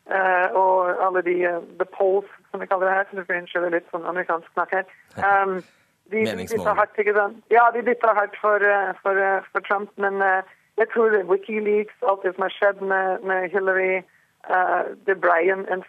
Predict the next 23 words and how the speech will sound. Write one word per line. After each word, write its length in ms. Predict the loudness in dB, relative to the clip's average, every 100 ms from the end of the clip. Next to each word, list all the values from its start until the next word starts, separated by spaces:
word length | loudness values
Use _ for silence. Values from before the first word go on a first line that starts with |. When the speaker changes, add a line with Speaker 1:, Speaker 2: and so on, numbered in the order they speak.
| -2
Speaker 1:
folkeoppvekning 1400 | -2 -4 _ 0 2 0 -2 -4 -4 -4 -6 -6 -6 -2
her 80 | 0
i 80 | 0
Amerika, 560 | -2 -2 -2 0 -2 -4
eh, 180 | -6 -6
med 80 | -4
folk 240 | -4 -4
som 80 | -8
ikke 160 | -4 -4
har, 160 | -4 -8 -10 -8
har, 180 | -6 -6 -8 -6
har 200 | -6 -6 _
stått, 220 | -8 -8 _ -4
eh, 160 | -2
og 320 | 0 -2 -4 -10 -2
stemt 260 | -2 -2 -6
på 160 | -2
mange, 160 | 0 0
mange 160 | 0
år. 240 | 0 -2 -4 -20 -20 _ _ _ -2
Som 80 | 0
jeg 140 | 2
sa 160 | 2